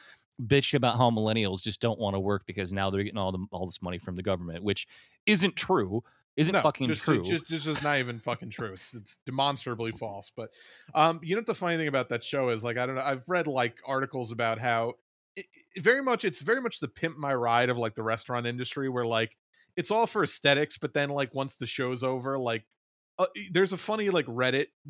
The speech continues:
Speaker 2: subreddit of, like, people who are just people who are on Pimp My Ride sharing their stories, and it's like, "Oh, yeah, well, they, you know, they put, like, a fish tank in the back of my, my fucking, you know, my Civic," but then,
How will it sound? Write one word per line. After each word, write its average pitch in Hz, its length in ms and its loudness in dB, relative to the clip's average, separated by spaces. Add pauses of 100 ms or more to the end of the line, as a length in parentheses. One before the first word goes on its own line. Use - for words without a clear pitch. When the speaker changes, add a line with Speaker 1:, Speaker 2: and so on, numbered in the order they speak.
(120)
Speaker 2:
subreddit 147 640 2
of, 127 120 0
like, 123 220 2
people - 320 -2
who 143 160 0
are 131 120 4
just 156 320 -2
people 165 320 -4
who 156 100 0
are 135 120 0
on 127 280 -2
Pimp - 240 -8
My 123 120 0
Ride 113 480 2 (380)
sharing 156 440 0
their 127 120 2
stories, 165 540 4
and 135 100 0
it's 131 120 -6
like, 170 160 0
"Oh, 220 100 6
yeah, 214 200 4
well, 160 180 4
they, 165 180 4
you 165 220 -2
know, 139 180 4
they 143 100 2
put, - 280 -4
like, 147 280 2 (300)
a 147 40 -6
fish - 280 0
tank 139 280 0
in 143 80 -2
the 131 80 -2
back 139 280 6
of 131 80 -6
my, 127 360 2
my 123 300 0
fucking, 123 720 -4
you 156 100 -8
know, 127 60 -6
my 117 100 0
Civic," 156 480 4
but 139 140 -2
then, 185 360 2